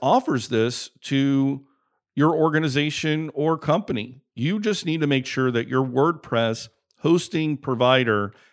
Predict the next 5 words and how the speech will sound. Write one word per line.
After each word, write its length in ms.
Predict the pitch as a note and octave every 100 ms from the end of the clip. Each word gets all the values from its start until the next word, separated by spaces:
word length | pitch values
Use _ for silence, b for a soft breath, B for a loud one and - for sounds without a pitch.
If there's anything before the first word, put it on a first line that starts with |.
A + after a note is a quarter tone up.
| -
has 200 | C3+ B2+
the 100 | A2+
knowledge 640 | A2+ A#2 D3 F3+ F3+ -
and 100 | C#3
experience 960 | C3+ - - C#3+ C#3 B2+ A2 G#2 - -